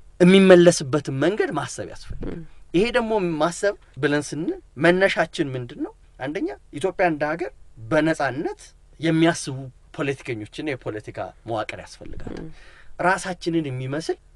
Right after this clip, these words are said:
Speaker 1: ከራሳችን የኢኮኖሚ ጥያቄ የሚነሳ የኢኮኖሚ ፖሊሲ ያስፈልገናል። የሚነደፉት የኢኮኖሚ ንድፈ ሀሳቦች የእኛንና የእኛን ችግር ብቻ ከግምት ከተው የሚነሱ መሆን አለባቸው። ምክንያቱም በዓለም አቀፍ ደረጃ ከፍተኛ ግፊት አለ። ኢትዮጵያ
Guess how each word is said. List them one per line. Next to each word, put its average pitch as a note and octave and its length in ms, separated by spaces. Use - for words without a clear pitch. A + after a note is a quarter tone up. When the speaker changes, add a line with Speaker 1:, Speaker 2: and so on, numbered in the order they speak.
Speaker 1:
ከራሳችን G3 580
የኢኮኖሚ A2 400
ጥያቄ E2+ 300
የሚነሳ E2+ 460
የኢኮኖሚ G2 440
ፖሊሲ - 300
ያስፈልገናል። - 580
የሚነደፉት C#3 840
የኢኮኖሚ C3+ 460
ንድፈ C3 260
ሀሳቦች F#3 560
የእኛንና F#3+ 760
የእኛን E3 500
ችግር C3+ 320
ብቻ D#3+ 220
ከግምት D#3 440
ከተው C3 280
የሚነሱ G#2 440
መሆን F2 240
አለባቸው። - 580
ምክንያቱም G3 480
በዓለም F3 340
አቀፍ F#3+ 340
ደረጃ C#3 340
ከፍተኛ E4 360
ግፊት C3 340
አለ። - 140
ኢትዮጵያ E2+ 340